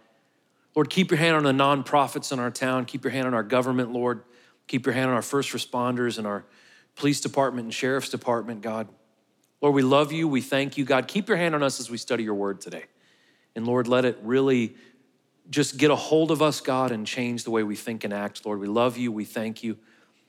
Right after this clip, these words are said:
Pray all these things in your son's name. In Jesus' name. Amen. Okay, let's get into chapter eleven.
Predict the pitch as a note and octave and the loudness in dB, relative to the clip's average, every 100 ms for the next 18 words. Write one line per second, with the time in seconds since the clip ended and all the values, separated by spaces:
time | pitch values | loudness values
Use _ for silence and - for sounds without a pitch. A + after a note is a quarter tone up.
0 | _ _ - A#2 A#2 A2+ - A#2+ A2+ A2 | _ _ -2 2 2 0 -2 -4 -4 -4
1 | G2+ - G#2+ G#2 F#2+ F2 F2 - G#2 A#2 | -6 -4 -6 -6 -8 -12 -14 -14 -6 -4
2 | A2 - G2 E2+ _ _ _ _ _ _ | -4 -6 -8 -10 _ _ _ _ _ _
3 | - - - - - - D3+ C#3+ G2+ - | -14 -14 -20 -20 -8 0 4 4 2 -6
4 | - C3 D#3+ C#3 C#3 - D#3+ C#3+ - D3 | -6 2 6 6 6 4 2 2 2 2
5 | - C#3 B2+ G#2+ F#2 | 2 2 4 2 0